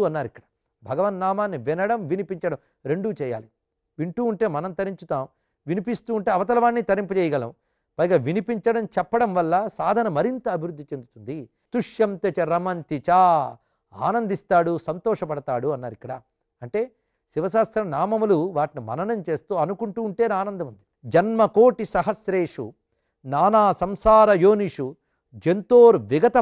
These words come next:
పాపస్య భవే భక్తి ప్రజాయతే.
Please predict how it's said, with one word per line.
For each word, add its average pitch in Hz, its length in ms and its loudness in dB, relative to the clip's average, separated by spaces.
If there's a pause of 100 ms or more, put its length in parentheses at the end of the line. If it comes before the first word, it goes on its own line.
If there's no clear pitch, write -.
పాపస్య 180 500 0 (500)
భవే 147 360 -2 (220)
భక్తి 156 340 -8 (220)
ప్రజాయతే. 139 600 -2